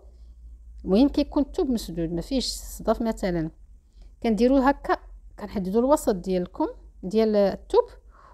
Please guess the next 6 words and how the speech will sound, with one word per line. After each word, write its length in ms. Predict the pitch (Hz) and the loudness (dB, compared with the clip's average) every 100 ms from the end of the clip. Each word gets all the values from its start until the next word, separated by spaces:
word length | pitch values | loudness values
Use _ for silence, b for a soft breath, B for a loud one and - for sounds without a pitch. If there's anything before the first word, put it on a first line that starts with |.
| b | b
وكنجروا 580 | 285 - 294 208 247 302 | -8 2 4 4 4 2
القياس 380 | 381 - 370 - | 0 0 -2 2
اللي 120 | 285 | 2
غنحتاجو، 560 | 240 240 - 214 175 180 | 2 -2 -4 -2 -2 0
يعني 440 | 175 170 214 311 - - | -2 0 0 0 -4 -8
العرض 380 | 208 180 277 320 | -2 2 4 2